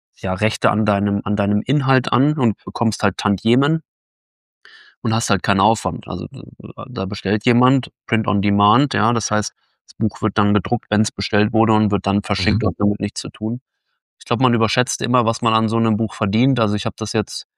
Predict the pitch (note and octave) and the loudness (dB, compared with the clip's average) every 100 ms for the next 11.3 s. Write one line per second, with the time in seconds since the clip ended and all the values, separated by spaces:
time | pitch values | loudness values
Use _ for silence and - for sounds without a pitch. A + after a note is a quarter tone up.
0 | _ _ _ _ - A#2 A2 - A2 A2 | _ _ _ _ -8 -4 -4 -4 -2 -2
1 | A2+ A2 A#2 A2 G#2 G2 A#2 A#2+ B2+ A2 | -2 -2 2 2 2 0 0 0 2 2
2 | G#2 G#2+ G#2+ A2 A2 A2+ G#2 F#2+ C3 - | 2 2 2 0 -2 -2 -2 0 -2 0
3 | C3 B2 - B2 A#2+ A2+ B2+ B2 C3 A#2+ | -2 -2 -2 -2 -2 0 -2 0 0 2
4 | A#2+ - B2+ - B2+ C3 A#2+ A#2 G#2 G2+ | 0 0 -4 -2 0 0 -2 -2 -2 -2
5 | - C3 - C3+ B2 A#2+ B2 C3 C3 _ | -2 -4 -2 -2 2 2 4 2 0 _
6 | _ _ _ _ - G#2+ G#2+ G#2+ - G#2+ | _ _ _ _ -4 0 2 2 2 4
7 | G#2+ G#2+ G#2 G#2 G#2 - - G#2 G#2 G#2+ | 4 4 4 4 2 -2 -4 0 2 0
8 | G#2 G#2 G#2 G2+ - A#2+ - - G#2+ - | 2 2 2 0 0 -2 0 0 0 2
9 | G#2 G#2+ G2 - G#2 G#2 G#2 G2 G#2 G2+ | 2 2 0 -4 -6 -4 -4 2 2 2
10 | - - G2+ G#2+ G2+ - G#2 G2 G2 F#2+ | -2 -2 -2 0 -2 0 0 0 0 -2
11 | F#2+ G2 | -6 -10